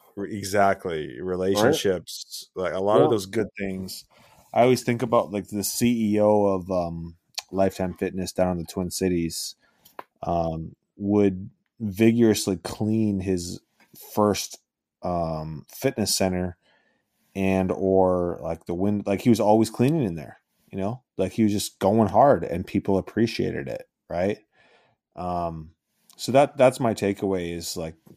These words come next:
Speaker 1: you know, just keep it simple isn't, isn't a bad method,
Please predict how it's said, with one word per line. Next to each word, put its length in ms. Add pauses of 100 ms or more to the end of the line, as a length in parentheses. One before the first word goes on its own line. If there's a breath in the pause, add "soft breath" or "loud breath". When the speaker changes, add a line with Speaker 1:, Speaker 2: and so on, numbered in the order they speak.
Speaker 1:
you 100
know, 60
just 340
keep 200
it 80
simple 420
isn't, 320
isn't 240
a 60
bad 280
method, 420